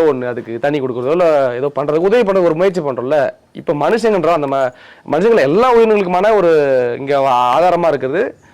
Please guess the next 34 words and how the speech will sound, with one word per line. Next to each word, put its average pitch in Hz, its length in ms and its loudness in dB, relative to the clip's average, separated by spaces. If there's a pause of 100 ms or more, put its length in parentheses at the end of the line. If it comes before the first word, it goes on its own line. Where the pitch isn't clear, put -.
(160)
அந்த 214 120 0 (100)
உணர்வு. 196 260 0 (880)
ஒரு, 175 120 2 (160)
ஒருத்தருக்கு 156 340 -2
பசி 156 200 -2
எடுக்கும் 139 240 -4
போதோ, 143 220 2
ஒருத்தருக்கு 156 340 -2 (120)
தேவைன்னு 185 360 2
ஒண்ணு 151 180 -2
உணரும் 143 260 -4
போதோ - 160 -4
அதை 226 180 -2
பகிர்ந்துக்கிறது. 185 560 0 (800)
இந்த 254 180 2 (120)
இயல்புல 247 360 4
இருந்து 220 240 0
மனுஷன் 202 260 0
நகரும் 175 300 2
போதா 156 160 2 (120)
எல்லா 196 180 2 (100)
சிக்கலுக்குள்ளேயும் 175 440 0
அவனால 160 260 2
உள்ள 160 160 2
வர 147 120 2
வச்சிருக்கானோ 127 500 -2 (280)
அப்படின்ற 135 380 -4
ஒரு 196 140 4
எண்ணம் 151 200 0
இருக்கு. 104 160 -14 (680)
அதுதான் 208 280 0
உண்மையை 214 280 2
நினைக்கிறேன் 156 320 -2
நான். - 120 -12